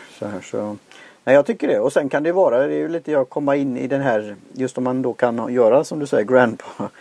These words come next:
och lite laid back och den där tiden, ja då kan det kanske vara efter en, en dag,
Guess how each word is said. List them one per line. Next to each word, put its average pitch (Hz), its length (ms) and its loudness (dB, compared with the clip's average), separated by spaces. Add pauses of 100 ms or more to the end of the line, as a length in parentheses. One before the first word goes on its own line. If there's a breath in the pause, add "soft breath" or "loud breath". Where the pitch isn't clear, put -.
(320 loud breath)
och 110 80 -4
lite 107 560 0
laid 107 520 4
back 110 240 2 (380 soft breath)
och 120 180 4
den 117 140 0
där 107 120 2
tiden, 117 460 -4
ja 120 120 2
då 107 80 -2
kan 104 180 -6
det 147 100 -4
kanske 151 260 -6
vara 127 460 4 (540)
efter 117 320 0
en, 110 220 2
en 113 360 -8
dag, 107 300 2